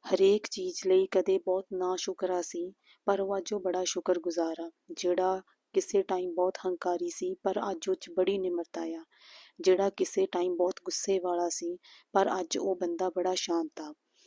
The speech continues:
ਅਸੀਂ ਦੇਖ ਕੇ ਹੈਰਾਨ ਹੋ ਜਾਂਦੇ ਹਾਂ ਕਿ ਇਹੋ ਜਿਹਾ ਕੀ ਹੋ ਗਿਆ ਕਿ ਇਹ ਬੰਦਾ ਇੰਨਾ ਬਦਲ ਗਿਆ ਨਾ।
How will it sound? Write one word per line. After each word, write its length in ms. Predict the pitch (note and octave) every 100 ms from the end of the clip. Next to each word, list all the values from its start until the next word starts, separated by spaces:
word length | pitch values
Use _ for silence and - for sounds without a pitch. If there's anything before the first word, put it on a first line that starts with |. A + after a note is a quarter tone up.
| _ _ -
ਅਸੀਂ 260 | G3 A3+ G3
ਦੇਖ 220 | F#3+ F#3+ -
ਕੇ 140 | G3+ -
ਹੈਰਾਨ 280 | F3+ F3 F#3 F#3
ਹੋ 80 |
ਜਾਂਦੇ 280 | F3+ F3+ F3+
ਹਾਂ 60 | G3
ਕਿ 100 | -
ਇਹੋ 320 | G#3+ G#3 E3 G3
ਜਿਹਾ 200 | G3+ G3 -
ਕੀ 200 | F#3 F#3
ਹੋ 160 | F#3+
ਗਿਆ 180 | F3 F3+
ਕਿ 140 | F3
ਇਹ 60 | F#3+ F#3
ਬੰਦਾ 240 | E3+ E3+
ਇੰਨਾ 220 | E3+ E3+
ਬਦਲ 280 | E3 D#3+ D#3+
ਗਿਆ 240 | - E3
ਨਾ। 180 | E3 F#3+